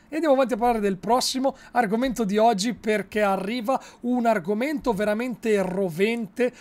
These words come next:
su Reddit. Sapete che quando ci sono degli argomenti roventi io ve li propongo in modo che anche voi vi facciate un'idea di quello che la community mondiale dice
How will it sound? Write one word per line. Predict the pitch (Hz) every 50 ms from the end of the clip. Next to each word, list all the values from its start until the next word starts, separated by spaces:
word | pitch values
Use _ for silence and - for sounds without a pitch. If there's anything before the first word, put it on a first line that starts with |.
| - -
su | - - - 247 254 254
Reddit. | 240 208 175 170 151 160 175 -
Sapete | - 247 226 269 220 247
che | 202
quando | 202 226 220 190
ci | 175 - -
sono | - 247 233 214
degli | 185 190 214
argomenti | 208 190 196 220 247 254 220 - 240
roventi | 220 208 190 269 285 262 196 247
io | 226 226 220 - - - - - 175 147
ve | 165 247 262
li | 254 254 202
propongo | - 233 226 - - 262 285 311 277 277
in | 233 208
modo | 196 208 214 190 202 196
che | - 220 214 190 202 - - - -
anche | - 254 262 208 - 233
voi | 214 254 262
vi | 214 233
facciate | 220 - 226 208 - - - 220 226 220 - 226 226 - -
un'idea | - 240 240 233 220 175 208 208
di | 208 185 185
quello | - 220 214 202 190
che | 190 - 202
la | 180 175 190 240 240
community | - 220 202 220 233 220 214 - - 220 - - - - -
mondiale | - 196 208 240 240 226 202 165 202 202 208 208 190 185 165 135
dice | 135 175 208 208 - - - 208 202